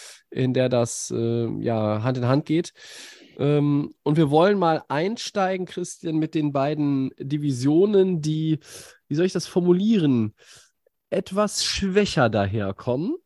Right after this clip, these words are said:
Äh, und ich frage dich, welches Rennen ist denn spannender oder interessanter oder vielleicht auch aus deiner Sicht einfach bekloppter? Das Rennen in der A F C South, wo die sieben acht Jaguars gegen die sieben acht Titans jetzt um den Playoff-Platz kämpfen?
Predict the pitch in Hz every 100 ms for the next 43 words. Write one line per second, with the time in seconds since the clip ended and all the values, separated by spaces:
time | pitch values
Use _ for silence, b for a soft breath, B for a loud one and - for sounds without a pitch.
0 | - 135 131 135 135 - B B B B
1 | - 160 156 - 160 170 139 190 - -
2 | 165 214 175 135 175 214 208 - 165 -
3 | 170 - - 240 220 202 208 160 156 151
4 | - 135 190 240 214 - 330 208 160 160
5 | 151 135 135 135 131 127 - 127 127 113
6 | 117 - 131 - 95 98 - - 123 135
7 | 107 107 _ 131 110 120 - - 165 -
8 | 175 262 - 123 110 - 104 101 131 156
9 | 135 117 - 135 123 123 117 113 - 113
10 | 104 104 98 143 139 117 - - 117 113
11 | 120 120 - 110 110 107 120 117 - 147
12 | - 160 156 214